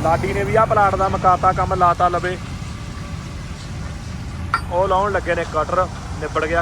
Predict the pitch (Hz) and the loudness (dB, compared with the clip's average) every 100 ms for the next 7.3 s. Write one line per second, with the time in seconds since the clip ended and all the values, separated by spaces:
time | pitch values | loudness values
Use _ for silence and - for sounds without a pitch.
0 | 165 151 - 160 175 170 - - - - | 0 -2 -2 -2 -2 -4 -8 -8 -8 -8
1 | - - - - - - - - - - | -10 -10 -10 -8 -8 -8 -8 -6 -6 -6
2 | - - - - 156 151 160 160 156 151 | -6 -8 -8 -4 -2 -2 -2 -4 -4 -6
3 | 147 156 151 156 - 143 147 160 165 - | -2 -2 -2 -2 -4 -4 -4 -2 -4 -6
4 | - - - - - - 151 151 175 170 | -6 -6 -6 -6 -6 -4 -2 -2 -2 0
5 | 165 - 175 175 165 160 165 170 190 180 | 0 0 0 0 0 -2 0 2 2 2
6 | 180 196 196 190 185 175 170 170 170 151 | 2 2 0 2 2 4 4 4 4 2
7 | - 165 | 2 2